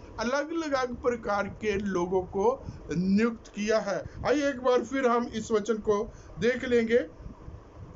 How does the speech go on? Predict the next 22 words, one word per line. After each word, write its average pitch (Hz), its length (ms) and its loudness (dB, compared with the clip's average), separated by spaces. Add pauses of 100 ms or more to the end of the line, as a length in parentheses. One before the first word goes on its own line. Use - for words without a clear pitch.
(100)
और 226 100 6
मैं 240 340 4
बारह 180 480 -2
वचन 247 280 -2
से 262 260 -6 (440)
पीछे 294 280 0
पढ़ूं, 240 320 2
पीछे 254 340 -4
जा 240 160 2
करके 220 340 0
पढ़ूंगा 220 580 2 (320)
आठ 226 200 0
वचन 233 340 0
से। 262 280 2 (320)
इसलिए 330 360 -2
वो 320 160 4
कहता 233 360 -2
है, 156 400 -10 (1000)
वो 240 180 4 (120)
ऊंचे 294 240 -2
पर 285 280 0
चढ़ा 214 540 -2